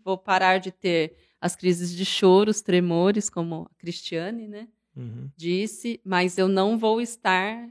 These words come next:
Speaker 1: resolvendo, trabalhando a minha questão X que me,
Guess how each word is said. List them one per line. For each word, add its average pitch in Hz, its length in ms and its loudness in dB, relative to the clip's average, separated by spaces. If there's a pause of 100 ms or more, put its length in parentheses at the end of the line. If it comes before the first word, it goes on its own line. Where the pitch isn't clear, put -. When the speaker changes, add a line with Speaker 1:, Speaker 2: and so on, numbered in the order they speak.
Speaker 1:
resolvendo, 208 760 0
trabalhando 214 1300 4
a 190 160 -4
minha 196 300 -6
questão 214 580 -8
X 208 480 -12
que 226 160 -12
me, 254 320 -10